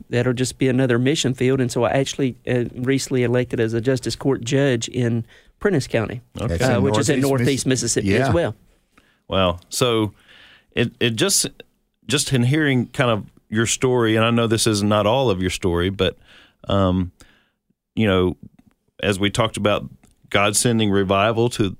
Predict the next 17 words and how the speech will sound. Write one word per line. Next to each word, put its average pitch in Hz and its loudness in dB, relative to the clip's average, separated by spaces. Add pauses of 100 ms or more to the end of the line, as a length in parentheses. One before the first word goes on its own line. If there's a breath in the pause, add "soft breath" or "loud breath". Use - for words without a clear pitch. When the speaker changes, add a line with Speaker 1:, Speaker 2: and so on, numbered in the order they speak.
(140)
Speaker 2:
to 110 -8
the 90 -2
local 90 -2
church - -4
where 98 -6
you're 98 -6
pastoring, 98 -4
and, 76 -6
and 95 -2
then, 92 0 (580 soft breath)
uh, 85 -4 (100)
God 95 2
opening 101 0
up 98 0
this 98 0 (180)
opportunity 101 0
to, 90 -4